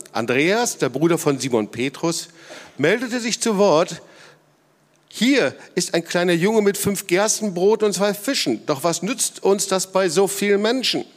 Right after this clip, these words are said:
„Sagt den Leuten, sie sollen sich hinsetzen“, befahl Jesus.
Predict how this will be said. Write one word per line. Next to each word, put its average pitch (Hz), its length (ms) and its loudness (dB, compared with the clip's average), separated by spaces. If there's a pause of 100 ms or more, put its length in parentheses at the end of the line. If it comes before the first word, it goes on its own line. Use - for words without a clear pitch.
(540)
„Sagt 185 340 -2
den 170 80 0
Leuten, 170 440 2 (140)
sie 156 140 -2
sollen 156 180 2
sich 147 160 -4
hinsetzen“, 113 460 -2
befahl 98 360 -4
Jesus. 107 540 -2